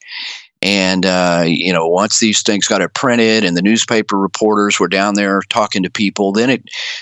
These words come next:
then it kind of became known that there had been sightings down there for years. A lot of the residents, the old timers, the people that lived out in, along the Sulphur River had been seeing it. They just hadn't reported it to the news. I mean, who, you know, who do you tell about something like this? So,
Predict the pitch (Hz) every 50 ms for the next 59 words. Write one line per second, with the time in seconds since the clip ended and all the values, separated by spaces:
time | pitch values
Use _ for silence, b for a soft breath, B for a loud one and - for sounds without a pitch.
0 | B B 123 131 147 - - 147 131 113 107 101 - 117 107 - - 127 117 110
1 | 104 101 104 107 104 104 101 101 95 95 - 123 135 147 135 131 127 117 - -
2 | 117 113 120 120 110 - - 123 113 107 104 101 98 - 92 90 87 101 117 123
3 | 120 87 64 - - - - - 85 87 98 104 101 104 95 92 90 85 - B
4 | B B B B B B B - - 107 113 113 107 110 110 110 107 101 - -
5 | 78 85 110 113 110 107 - 120 110 110 107 107 107 104 - - - - 120 110
6 | - - 95 95 90 - 98 107 104 95 101 101 98 98 98 95 90 90 87 -
7 | _ - - 90 92 98 98 101 104 101 98 95 90 90 87 - - - 107 101
8 | - 98 87 95 113 127 - 101 95 90 - B B B B B B B B B
9 | B - 107 104 101 98 92 87 85 90 107 117 104 - - - 160 170 160 117
10 | 92 87 98 - 110 101 104 98 104 104 98 - - - - - - - 107 104
11 | 110 104 98 98 95 92 - - 120 107 101 98 87 90 85 - - 123 117 120
12 | 123 139 170 143 87 64 - - - 92 92 92 90 92 101 117 113 107 - 98
13 | 98 85 80 76 - 139 131 120 113 101 98 95 - 123 127 135 117 90 78 78
14 | 67 64 - - - 82 76 - 76 76 76 73 78 - - 82 76 - - -
15 | 98 90 87